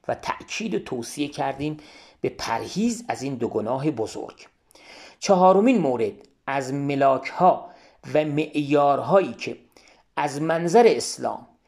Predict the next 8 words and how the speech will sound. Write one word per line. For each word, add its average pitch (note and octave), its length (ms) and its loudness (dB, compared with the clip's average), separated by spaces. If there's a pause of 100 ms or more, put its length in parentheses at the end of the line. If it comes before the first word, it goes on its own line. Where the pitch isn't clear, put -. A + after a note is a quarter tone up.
(400)
مد F3+ 280 2
نظر C#3+ 380 2
هست A#2 500 -10 (600)
برای B2+ 560 0 (420)
همسر، F3+ 680 0
برای C#3+ 320 0
انتخاب B2 480 -2
همسر E3 680 -2